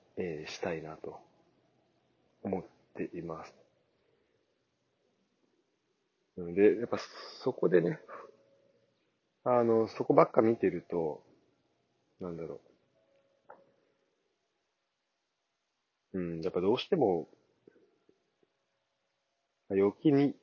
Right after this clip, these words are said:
いい映画であれ、そのいいとされてる映画も悪いとされてる映画も、まあそういうバイアスで見てしまうので、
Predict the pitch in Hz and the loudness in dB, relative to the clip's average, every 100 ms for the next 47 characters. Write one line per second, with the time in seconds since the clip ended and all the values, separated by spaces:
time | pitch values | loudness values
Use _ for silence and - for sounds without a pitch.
0 | _ 151 147 113 104 107 107 110 98 85 | _ 2 8 10 12 10 10 10 8 4
1 | - - - - 101 117 156 - - 110 | -4 -12 -18 -8 0 2 2 -2 -2 0
2 | 107 - 110 110 107 107 110 101 - 90 | 0 2 2 4 6 6 6 4 -2 -6
3 | - 82 82 85 85 82 78 - - _ | -4 -4 -2 -2 -2 -4 -4 -10 -20 _
4 | _ _ _ _ _ _ _ _ _ _ | _ _ _ _ _ _ _ _ _ _
5 | - 110 - 135 120 110 110 117 104 104 | -6 -4 6 8 12 12 10 8 4 2
6 | - 85 80 78 78 80 78 | -2 -6 -8 -8 -8 -4 -4